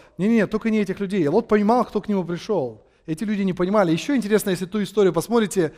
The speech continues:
когда ангелы вышли и ослепили людей, и там написано, там не написано, что они испугались и убежали домой. Там написано, что они в своей слепоте искали дверь, вход в этот дом.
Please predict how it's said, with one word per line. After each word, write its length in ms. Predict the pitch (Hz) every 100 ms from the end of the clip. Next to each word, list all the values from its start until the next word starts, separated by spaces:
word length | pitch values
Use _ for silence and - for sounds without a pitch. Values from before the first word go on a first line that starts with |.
| - - -
когда 340 | 165 196 240
ангелы 280 | 240 220 214
вышли 300 | 196 247 214
и 40 |
ослепили 480 | 185 - 202 247 208
людей, 760 | 175 156 196 226 196 214 - _ _ _ _ _ _ _ _ -
и 80 | 165
там 180 | 226
написано, 480 | 220 220 240 - 202
там 160 | 214 220
не 60 |
написано, 340 | 220 262 247 214
что 200 | - 208
они 320 | 196 196 175 -
испугались 680 | 165 - 208 196 226 220 208
и 40 |
убежали 320 | 185 190 196 180
домой. 400 | 190 196 131 107 - _ _ _ _ _
Там 120 | - 185
написано, 360 | 190 202 190
что 240 | - 190 185
они 180 | 190
в 40 | 180
своей 220 | 185 175
слепоте 560 | 175 170 165 - 214 175
искали 600 | - - 208 190 185 175
дверь, 460 | 147 151 208 185
вход 320 | - - 185 165
в 40 |
этот 220 | 160 151
дом. 360 | 165 139 101